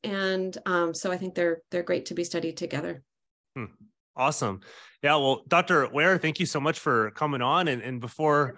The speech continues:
Speaker 1: My pleasure.
Speaker 2: before, before you leave, yeah, it, where can people find you, your work, and, um,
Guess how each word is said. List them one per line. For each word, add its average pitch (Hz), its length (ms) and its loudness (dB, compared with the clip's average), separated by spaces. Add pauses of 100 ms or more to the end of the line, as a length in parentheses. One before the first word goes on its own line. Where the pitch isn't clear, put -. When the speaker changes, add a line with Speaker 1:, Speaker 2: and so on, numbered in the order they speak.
Speaker 1:
My 226 80 -2
pleasure. 226 180 -4
Speaker 2:
before, 147 340 -2
before 135 260 0
you 143 80 6
leave, 151 240 4
yeah, 135 240 4
it, 147 260 -2
where 165 220 2
can 165 140 -8
people 160 200 -4
find 151 380 2
you, 160 120 2
your 127 180 -2
work, 147 360 2
and, 117 380 -6
um, 101 460 -2